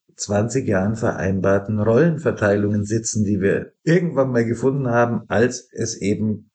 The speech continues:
günstig war, so miteinander den Raum zu arrangieren.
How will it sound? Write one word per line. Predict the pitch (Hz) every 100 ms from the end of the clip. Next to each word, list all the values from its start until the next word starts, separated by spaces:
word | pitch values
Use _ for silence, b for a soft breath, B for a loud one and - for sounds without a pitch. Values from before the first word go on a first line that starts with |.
| _
günstig | 160 175 - 98 87
war, | 87 87 85 B B B B B _ _
so | 92 120 123
miteinander | 107 95 98 92 87 87
den | 87 85
Raum | 82 85 85
zu | -
arrangieren. | 76 80 80 87 90 90 120